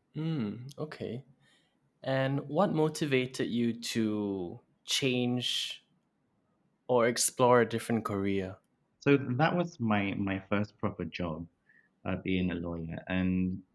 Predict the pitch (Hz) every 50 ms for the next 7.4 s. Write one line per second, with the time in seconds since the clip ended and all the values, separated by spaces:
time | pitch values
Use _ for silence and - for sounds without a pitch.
0 | _ _ - 107 110 - 156 160 165 160 113 113 107 104 107 - _ - - 95
1 | 92 92 95 92 92 95 98 - - 95 92 92 92 - 104 95 - - 98 95
2 | 92 - - - 92 90 87 87 90 90 - - - - - 95 92 90 90 90
3 | 90 90 90 90 - _ _ _ _ _ _ _ _ _ _ _ _ _ _ _
4 | _ _ _ _ _ _ _ _ _ _ _ _ _ _ _ _ _ _ _ _
5 | _ - - 110 113 117 120 123 127 120 - - 104 110 - - 113 101 101 95
6 | 95 92 101 - - _ - 110 95 90 87 92 - - - 127 123 123 - -
7 | - - 120 117 117 117 117